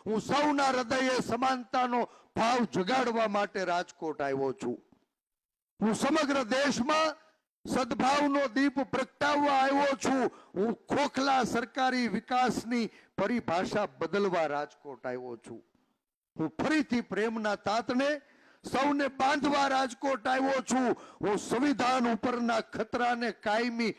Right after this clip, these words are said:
ટાળવા રાજકોટ આવ્યો છું. હું આધુનિક અંગ્રેજોની હુકમશાહીને ખતમ કરવા રાજકોટ આવ્યો છું. હું મતના અનમોલ શસ્ત્રનું મૂલ્ય બચાવવા રાજકોટ આવ્યો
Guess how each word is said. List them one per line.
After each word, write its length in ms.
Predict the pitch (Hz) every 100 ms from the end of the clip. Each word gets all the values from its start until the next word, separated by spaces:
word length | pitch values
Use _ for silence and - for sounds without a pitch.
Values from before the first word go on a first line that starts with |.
| - _ -
ટાળવા 460 | 208 240 226 202
રાજકોટ 640 | 175 175 - - 160 131
આવ્યો 320 | 139 127 127 120
છું. 320 | - 113 - _ _ _ _ _ _ _ _ _ _ _ _ _ 156
હું 280 | 185 175 - _
આધુનિક 560 | 180 226 302 269 269 247
અંગ્રેજોની 760 | 240 247 254 202 247 240 254
હુકમશાહીને 1600 | 208 202 269 262 226 233 240 247 233 - _ _ _ _ _ 185 220
ખતમ 580 | - - 254 330 302 285
કરવા 440 | 262 262 254 240
રાજકોટ 640 | 233 247 254 - 247 240
આવ્યો 340 | 240 240 240 233
છું. 340 | - 233 190 - _ _ _ _ _ _ _ _ _ _ _ -
હું 120 | 180
મતના 600 | 151 147 220 269 254 233
અનમોલ 480 | 208 226 226 233 220 190 _ _ _ _ _ _ -
શસ્ત્રનું 640 | 214 202 - 233 220 196
મૂલ્ય 460 | 139 143 233 226 220
બચાવવા 580 | 190 190 185 175 156 147
રાજકોટ 580 | 139 139 - 135 123 123
આવ્યો 320 | 120 120